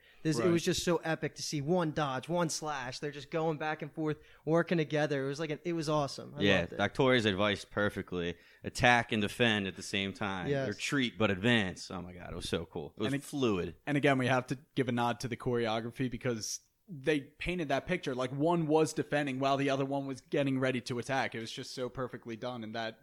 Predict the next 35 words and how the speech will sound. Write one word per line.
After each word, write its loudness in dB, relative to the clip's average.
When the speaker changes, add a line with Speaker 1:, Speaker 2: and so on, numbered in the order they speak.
Speaker 2:
that's, -8
like, -8
the -4
only -6
way -4
they -6
had -6
a -8
chance. -10
It -8
was, -8
it -8
was -8
just -6
so -2
well -2
done. -6
Like, -8
I, -4
I -6
love -4
the -10
fights -6
in -10
this -10
show -6
already. -6
Speaker 3:
Yeah, 6
and 6
Theocles 4
drops, 2
and 6
they're 8
like, 0
Speaker 2:
Right. -6